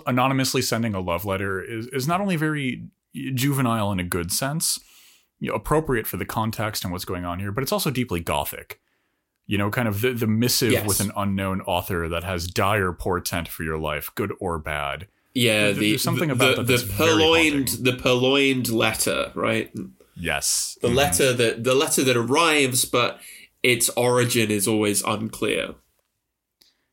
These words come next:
Speaker 1: Abs-, absolutely. A-, and, and a lot of that stuff I like, but how it, and, and, and some of how it plays out, I, I really enjoy, you know, like, the, the, "Your hair is winter fire." <laughs> Like, how, how it utilizes that later on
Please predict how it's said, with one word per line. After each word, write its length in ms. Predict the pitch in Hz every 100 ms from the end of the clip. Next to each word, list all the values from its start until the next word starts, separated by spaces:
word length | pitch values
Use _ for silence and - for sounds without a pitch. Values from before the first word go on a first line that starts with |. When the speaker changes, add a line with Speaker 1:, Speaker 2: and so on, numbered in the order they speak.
| _ _
Speaker 1:
Abs-, 300 | 107 123 - -
absolutely. 600 | 104 - 92 90 82 73
A-, 220 | - 147
and, 280 | 131 123 117 -
and 180 | 127 120
a 60 |
lot 160 | 135 160
of 60 | 165
that 120 | 156
stuff 180 | 156 127
I 60 |
like, 280 | 98 92 90
but 100 | 95
how 200 | - 143
it, 100 | 131 - -
and, 200 | 120 123
and, 140 | 127 -
and 140 | 135 123
some 160 | 175
of 80 | 190
how 140 | 196
it 100 | 175
plays 220 | 147 156 156
out, 160 | 165
I, 20 |
I 180 | 117 120
really 300 | 127 135 135
enjoy, 480 | 120 120 131 139 76
you 140 | 78 82
know, 180 | 87
like, 320 | 90 85 85 - _ _ _ _ _ _
the, 160 | - 104
the, 140 | 104
"Your 280 | 104 110 139
hair 300 | - 202 214
is 160 | 131 110
winter 320 | 160 175 170
fire." 600 | - 233 175 110 80 -
<laughs> 20 |
Like, 880 | 151 156 - 104 - - 190 196 - _ _ - - - - _ -
how, 260 | 127 139 170
how 140 | 151 156
it 160 | 165 165
utilizes 680 | 143 135 143 131 123 113 104
that 340 | 98 85 80
later 380 | 123 113 110 101
on 420 | 90 87 127 87